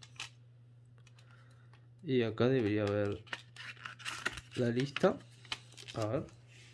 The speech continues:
Le podemos sacar la lista, la poca lista.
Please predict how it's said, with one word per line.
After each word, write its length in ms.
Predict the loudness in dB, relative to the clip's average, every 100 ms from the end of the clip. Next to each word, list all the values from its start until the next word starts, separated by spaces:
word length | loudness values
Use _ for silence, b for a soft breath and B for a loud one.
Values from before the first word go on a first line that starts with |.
| -20 -20 -20 -20 -20 -20 -12
Le 100 | -8
podemos 340 | -4 -4 -4 -8
sacar 360 | -4 -2 -2 -6 -18 -14 -10 -10 -14 -20 -20 -20 -2 -2 -2 -6 -10 -16 -14 -14 -10 -2
la 180 | 2 4
lista, 400 | 2 0 2 2
la 120 | 2
poca 220 | 0 -2
lista. 260 | -2 -2